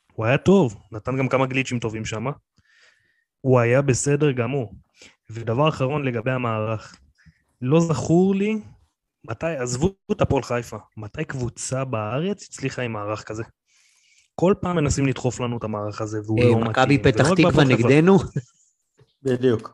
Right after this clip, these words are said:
Speaker 1: לא, אני מדבר לאורך זמן, לא כמשחק, אה, כזה או אחר. זה לא עובד. זה לא מתאים. ו-, ומה ש-, ושוב, מה שלא מקולקל, לא צריך לתקן. וממה שאני הבנתי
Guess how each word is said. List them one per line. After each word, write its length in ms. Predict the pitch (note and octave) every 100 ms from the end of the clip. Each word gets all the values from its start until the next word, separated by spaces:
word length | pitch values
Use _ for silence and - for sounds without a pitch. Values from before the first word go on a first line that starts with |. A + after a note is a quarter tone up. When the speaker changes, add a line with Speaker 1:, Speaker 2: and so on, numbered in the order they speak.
| -
Speaker 1:
לא, 260 | G3+ G3+ C#3+
אני 100 | C#3
מדבר 300 | C#3 C#3 E3+
לאורך 280 | E3 D3+
זמן, 380 | C3+ C#3+ F3 D3
לא 220 | B2+ C#3+ C#3+
כמשחק, 520 | D3+ C3 - C3 -
אה, 260 | B2+ A#2+ A#2+
כזה 200 | B2 A#2+
או 80 | A#2
אחר. 240 | G#2+ A2+ A2 _
זה 160 | A#2+ A#2+
לא 80 | D3+
עובד. 300 | D#3+ D#3+ B2+ G2+ _ _ _ - - - -
זה 160 | A2
לא 180 | A#2+ D#3
מתאים. 380 | D3+ C#3+ C3+ A2+ - _ _
ו-, 160 | A2+ A#2+
ומה 260 | B2 C3 D3+
ש-, 120 | - C#3+ _ - - _
ושוב, 380 | A#2 - C#3+ A2 A#2
מה 140 | C3+
שלא 220 | - C#3
מקולקל, 540 | C#3 B2+ A#2 C3+ D3+ E3+ - _
לא 80 | C#3+
צריך 160 | D#3+ D#3
לתקן. 340 | D3+ - C#3 G#2+ _ _ _ _ _ - _ -
וממה 240 | A#2+ D3+
שאני 240 | - C#3 C#3
הבנתי 300 | C#3 C3